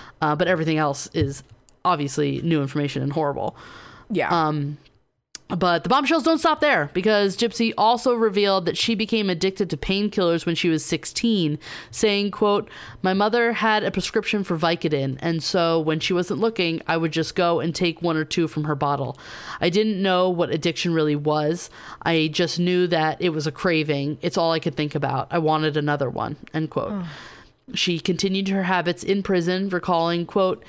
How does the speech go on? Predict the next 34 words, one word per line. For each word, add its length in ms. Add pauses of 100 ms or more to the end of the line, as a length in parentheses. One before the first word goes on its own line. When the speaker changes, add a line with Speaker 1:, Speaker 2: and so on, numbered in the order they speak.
(280)
Speaker 1:
"In 100
the 80
first 240
couple 260
of 120
years 340
of 140
my 120
incarceration, 920 (100)
I 80
coped 340
using 300
drugs. 460 (460)
I 100
think 240
I 100
first 320
started 360
to 80
learn 380
that 200
drugs 400
were 200
available 520
in 80
prison 500
when 160
I 60
started 340
seeing 300
other 260
women 320
get 160
high. 340